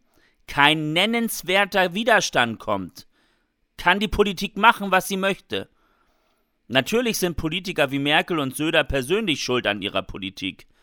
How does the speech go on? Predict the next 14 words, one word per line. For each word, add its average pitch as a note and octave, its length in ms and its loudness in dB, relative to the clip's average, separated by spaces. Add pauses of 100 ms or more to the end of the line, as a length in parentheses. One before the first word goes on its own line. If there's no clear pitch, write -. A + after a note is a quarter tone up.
(580)
Aber D3+ 320 6
hart A3 280 8
formuliert A#3 540 2
ist G3 180 -4
eben G3+ 200 -2
auch F3+ 180 2
jeder A3+ 320 2
Bürger G#3 400 6
schuld, D3 460 -2 (460)
der C#3+ 120 2
ihnen G#3+ 300 -2
dabei G3 300 4
nur G3 180 4
zusieht A3+ 600 -2